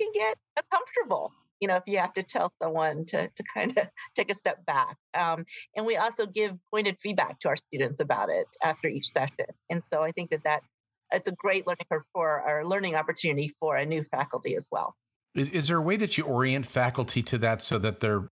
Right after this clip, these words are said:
Speaker 2: they're trained to be able to navigate that kind of, 'cause in, in essence, what you're talking about, Elena, is very similar to managing people as a director,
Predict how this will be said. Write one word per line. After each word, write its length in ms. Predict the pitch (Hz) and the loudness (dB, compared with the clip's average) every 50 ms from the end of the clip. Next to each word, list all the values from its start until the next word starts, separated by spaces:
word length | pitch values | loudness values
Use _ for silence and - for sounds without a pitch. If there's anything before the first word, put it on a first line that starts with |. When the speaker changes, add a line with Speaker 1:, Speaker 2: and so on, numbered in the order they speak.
| _ _ _ _ _ _ _ _ _ - | _ _ _ _ _ _ _ _ _ -2
Speaker 2:
they're 360 | 117 113 107 107 104 101 98 | 0 2 4 4 4 2 2
trained 680 | 98 - - 127 127 127 131 131 131 131 123 120 - - | 0 0 2 2 4 4 4 2 2 0 -2 -2 -4 -2
to 100 | - 120 | -2 0
be 140 | 104 117 113 | 2 2 2
able 180 | 113 107 107 | 2 2 0
to 140 | - - 107 | 0 0 2
navigate 640 | 95 101 101 101 98 110 90 101 101 104 101 90 - | 2 4 4 2 2 0 0 0 0 0 0 0 2
that 300 | 110 101 98 87 - - | 2 2 2 0 -2 -2
kind 300 | - - 107 104 101 98 | 0 0 2 2 4 4
of, 220 | 98 92 90 87 - - - - - | 4 2 0 -2 -4 -6 -8 -6 -4
'cause 140 | - 175 165 | -2 0 0
in, 280 | 190 - 180 180 165 175 | 2 2 2 2 0 0
in 200 | - 180 160 165 | 0 2 2 4
essence, 360 | 185 180 - 185 139 - - | 4 2 2 2 2 2 2
what 100 | 127 - | 2 2
you're 60 | - 104 | 2 2
talking 320 | - 127 139 143 - 123 | 2 2 2 2 2 2
about, 220 | 110 98 98 98 | 2 2 2 2
Elena, 300 | 95 92 98 98 98 101 | 2 2 4 4 4 4
is 200 | 104 104 104 101 | 4 2 2 2
very 180 | 98 117 127 120 | 2 2 2 2
similar 500 | 117 - 127 117 110 107 104 98 95 90 - _ _ _ _ _ _ | 2 2 2 4 4 4 4 2 2 0 -4 _ _ _ _ _ _
to 80 | - 110 | -2 0
managing 540 | 101 101 104 107 104 98 82 87 95 87 82 | 2 4 4 4 4 2 2 2 2 0 0
people 420 | - - 107 98 82 - 90 87 | 0 2 2 2 4 2 2 2
as 160 | 85 87 80 | 2 2 2
a 60 | 82 | 2
director, 560 | 82 - 92 92 85 - - - - - - | 2 2 4 4 2 2 0 -4 -4 -6 -8